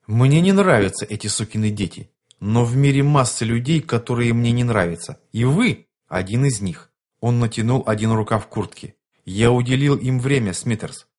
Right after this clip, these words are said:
Повозился с ними и мой брат. Ему эта игра стоила всей его команды. Для меня она обернулась пальбой в городе и потерей партнера. По ходу дела мы достали несколько этих поганых ублюдков,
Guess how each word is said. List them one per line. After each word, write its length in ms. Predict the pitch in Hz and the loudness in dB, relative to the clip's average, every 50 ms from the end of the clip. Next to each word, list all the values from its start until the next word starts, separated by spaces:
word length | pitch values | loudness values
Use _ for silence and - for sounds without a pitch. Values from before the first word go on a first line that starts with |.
| _ _ - | _ _ -2
Повозился 580 | 127 123 127 131 131 123 143 170 156 - 143 | 0 2 4 4 4 4 2 0 0 0 -2
с 120 | 123 - - | -4 -2 -2
ними 180 | 123 117 117 | 0 0 0
и 160 | 110 113 127 | 0 -2 -2
мой 200 | 123 131 135 135 | 0 0 0 0
брат. 460 | 123 107 107 101 92 85 85 - _ _ _ _ _ _ _ _ - | 0 0 -2 0 -2 -2 -4 -8 _ _ _ _ _ _ _ _ -12
Ему 400 | 101 104 117 123 135 160 180 - | -6 -2 0 2 2 2 2 2
эта 320 | 127 120 110 - 110 110 | -2 -4 -2 -2 -2 -2
игра 220 | 107 107 113 113 107 | -2 0 0 0 0
стоила 440 | - - - 135 131 127 123 123 | 0 -2 -2 0 0 2 2 0
всей 260 | 117 - - - 127 123 | -2 -2 -4 -4 -2 -2
его 180 | 120 120 120 | 0 0 0
команды. 580 | 117 - 127 127 131 110 95 90 85 80 76 - _ _ _ _ _ - | 0 0 -2 0 2 2 0 0 -2 -6 -10 -12 _ _ _ _ _ -16
Для 200 | - 95 107 120 | -8 -2 0 2
меня 360 | 123 127 131 143 156 180 - | 2 2 2 2 2 0 0
она 200 | - 123 120 120 | 0 -2 0 0
обернулась 580 | 117 113 117 120 113 113 127 135 127 123 120 - | 0 0 0 0 0 0 -2 -2 -2 -2 -2 -4
пальбой 400 | - - 123 120 120 123 127 123 | -2 0 0 0 2 2 0 0
в 100 | 117 117 | 0 -2
городе 400 | 123 127 139 143 127 117 107 110 | -4 0 0 0 0 0 -4 -6
и 120 | 107 131 | -8 -6
потерей 440 | 107 - 113 110 - - 120 117 117 | -4 -4 -4 -4 -2 -2 -2 -2 -2
партнера. 720 | 113 - - 117 120 - - 120 113 104 90 85 82 _ _ _ _ _ _ _ _ _ _ _ - | -2 -2 -4 -4 -4 -4 -4 -2 0 0 -2 -2 -6 _ _ _ _ _ _ _ _ _ _ _ 2
По 120 | 123 127 | 2 2
ходу 320 | 127 - 151 160 156 160 | 2 2 -2 0 0 0
дела 320 | 156 143 147 165 151 156 156 | 0 2 2 2 4 4 4
мы 160 | 156 156 151 | 4 2 2
достали 520 | 143 160 160 156 - - 190 170 139 113 110 | 2 2 2 0 0 0 0 2 2 2 0
несколько 480 | 113 120 113 - - 120 110 - - | 0 0 -2 -2 -2 -4 -6 -4 -6
этих 320 | 113 - 113 - 113 107 - | -6 -6 -6 -6 -6 -6 -2
поганых 460 | - 123 117 120 120 117 113 107 - | -2 0 2 2 0 0 0 -2 -4
ублюдков, 600 | 113 113 110 113 110 101 - - 95 - - - | -6 -6 -4 -4 -4 -4 -6 -8 -16 -16 -16 -18